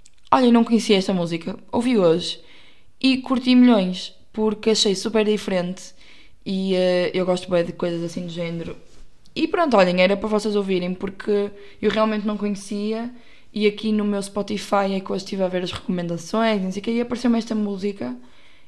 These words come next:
e, yeah, achei giro. Eh, o facto desta semana é uma cena bem aleatória, vocês já sabem que eu sou um bocado aleatória no que consta a factos, que é,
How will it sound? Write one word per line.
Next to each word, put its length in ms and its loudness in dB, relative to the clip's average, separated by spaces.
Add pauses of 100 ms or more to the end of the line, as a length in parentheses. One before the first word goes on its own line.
(140)
e, 760 -2
yeah, 320 -2 (420)
achei 220 0
giro. 340 -2 (880)
Eh, 380 2
o 100 -2
facto 360 -2
desta 300 2
semana 800 2
é 100 2
uma 160 2
cena 220 -2
bem 160 0
aleatória, 580 2
vocês 280 -6
já 120 -2
sabem 240 -2
que 60 -4
eu 40 -4
sou 120 -4
um 40 -2
bocado 180 -6
aleatória 460 -4
no 120 -4
que 60 -14
consta 300 -4
a 60 -2
factos, 480 -8 (540)
que 260 2
é, 300 0